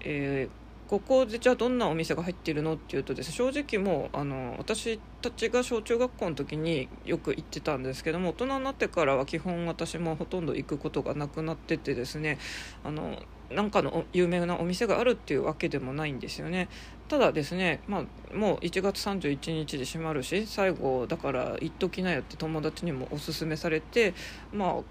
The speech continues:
どんなもんだろうって今日、あの、行ってみたんですよね。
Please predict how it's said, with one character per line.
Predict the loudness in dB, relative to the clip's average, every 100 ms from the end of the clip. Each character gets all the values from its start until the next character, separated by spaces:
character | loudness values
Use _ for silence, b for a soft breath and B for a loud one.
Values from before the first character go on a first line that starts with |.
| -12 -10 0
ど | 2
ん | 2
な |
も | 0 0
ん | 2
だ | 0
ろ |
う | -2
っ |
て | -4
今 | 0 2 2
日、 | 0
あ | -4
の、 | -4 -4 -8
行 | -10
っ |
て | -2 -2
み | 0
た | -2
ん | -4
で | -6
す | -2
よ |
ね。 | 0 0